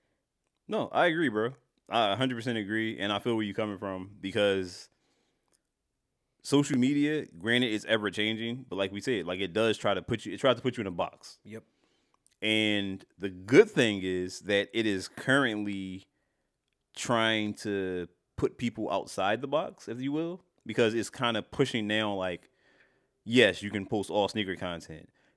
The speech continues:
Speaker 1: but if you kinda stay in the lane of sneakers, well, you know, fashion, hats, and, you know, get ready with me's and this and that and that and that, then, you know, we'll still give you the thumbs up 'cause it's kinda all related. You feel me?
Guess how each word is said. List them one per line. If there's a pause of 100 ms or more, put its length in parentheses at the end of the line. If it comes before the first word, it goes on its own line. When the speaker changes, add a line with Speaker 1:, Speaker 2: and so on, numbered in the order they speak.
(260)
Speaker 1:
but
if
you
kinda
stay
in
the
lane
of
sneakers,
well,
you
know,
fashion,
hats,
and,
you
know, (480)
get
ready
with
me's
and
this
and
that
and
that
and
that,
then,
you
know,
we'll
still
give
you
the
thumbs
up
'cause
it's
kinda
all
related.
You
feel
me?